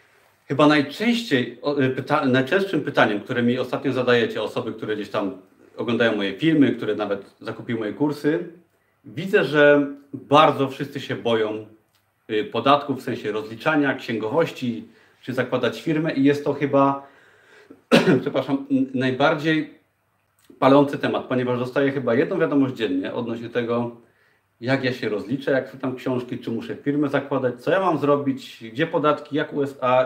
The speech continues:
i widzę, że mam wrażenie, że, bo, bo wiem też, że, że nie każdy do mnie napisze, kto ma taki problem, tylko jakiś tam niewielki procent.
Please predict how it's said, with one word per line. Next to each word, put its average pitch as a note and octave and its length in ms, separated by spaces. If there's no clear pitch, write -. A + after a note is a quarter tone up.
i B2 80
widzę, C#3 260
że C3+ 180
mam D#3+ 140
wrażenie, D#3+ 420
że, C3 540
bo, C3 180
bo C3 180
wiem D#3+ 140
też, D3 160
że, C3+ 180
że C#3 140
nie C#3 120
każdy C#3 240
do C3+ 60
mnie C#3 120
napisze, C#3+ 300
kto A#2+ 120
ma A2+ 100
taki - 180
problem, G#2 340
tylko C3+ 180
jakiś A2 220
tam A#2 200
niewielki B2 300
procent. B2 420